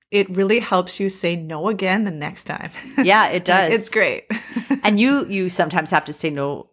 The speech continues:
Speaker 2: in work, and sometimes you have to say no in your professional life. And
Speaker 1: Mm-hmm.
Speaker 2: you had, uh, you, uh, fomo, fear of missing out. I learned about something else called jomo. I hope I'm saying that right. And it's joy of missing out.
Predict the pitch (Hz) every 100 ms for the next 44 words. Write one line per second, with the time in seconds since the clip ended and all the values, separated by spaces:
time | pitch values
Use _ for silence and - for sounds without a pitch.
0 | - 156 143 139 294 - 170 208 196 185
1 | 180 170 156 147 143 - 151 143 143 196
2 | 202 254 190 175 190 151 - 196 226 220
3 | 170 - - 85 113 - 117 180 165 -
4 | 151 147 139 - 196 170 147 240 - 156
5 | 151 156 147 - 160 196 160 170 - 175
6 | 196 196 190 165 - 165 165 160 156 -
7 | 160 139 143 - 180 160 143 147 277 _
8 | - - _ _ 139 139 139 135 139 131
9 | 131 127 127 135 - 156 147 - 156 196
10 | 185 175 180 - 170 156 160 151 160 156
11 | 147 156 147 - 156 143 - -